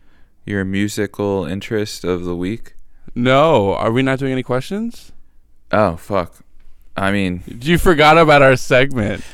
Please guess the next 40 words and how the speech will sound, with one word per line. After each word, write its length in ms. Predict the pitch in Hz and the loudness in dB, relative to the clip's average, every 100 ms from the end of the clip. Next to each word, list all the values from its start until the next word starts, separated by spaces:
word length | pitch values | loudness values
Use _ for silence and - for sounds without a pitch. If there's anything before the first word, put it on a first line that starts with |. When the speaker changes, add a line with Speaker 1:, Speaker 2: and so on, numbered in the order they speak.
| - | -10
Speaker 2:
Do 80 | - | 0
we 120 | 151 | 2
have 220 | 131 110 123 | 4 4 4
any? 320 | 156 202 247 | 2 0 -4
Speaker 1:
there's, 420 | - 135 208 - - | -6 -4 -4 -6 -6
Speaker 2:
I 60 | - | 0
Speaker 1:
there's 100 | 131 | 2
Speaker 2:
can 140 | 147 | 2
Speaker 1:
probably, 420 | 180 165 147 113 - | 0 0 -2 -4 -2
I 100 | 165 | -4
could 80 | |
probably 260 | 160 131 98 | 0 0 0
scrounge 760 | - - - 85 85 92 92 - | -4 -10 -2 0 0 -2 -4 -6
some 260 | 85 82 | -4 -2
up. 260 | 82 104 - - - - - | -2 -4 -6 -14 -8 -4 -4
<laughs> 340 | - - - | -8 -16 -4
Speaker 2:
I 100 | 120 | 2
wanna 180 | 139 143 | 4 4
give 120 | 135 | 2
a 40 | 117 | 0
shout 260 | - 110 | 2 4
out 160 | 107 101 | 4 2
to 140 | 104 | -2
Matt 360 | 101 104 101 - | -4 0 0 -2
Huff. 460 | - 104 - - - - - | -2 -4 -4 -10 -14 -16 -10
Um, 640 | 107 95 92 90 92 104 - - | -6 -6 -6 -8 -10 -14 -16 -14
I'm 80 | 101 | -4
sorry 260 | 117 104 | 0 2
I 20 | |
didn't 180 | 98 98 | 0 -4
see 180 | - 104 | -8 -8
you 100 | 98 | -6
while 160 | 95 90 | -6 -8
I'm 160 | 92 - | -10 -10
home. 460 | - 98 98 101 - - - | -10 -8 -6 -10 -12 -16 -16
It's 100 | - | -6
been 140 | 107 | -4
a 80 | 98 | -4
crazy 400 | - 104 101 98 | -4 -6 -4 -6
time, 500 | 98 104 101 101 | -4 -4 -4 -6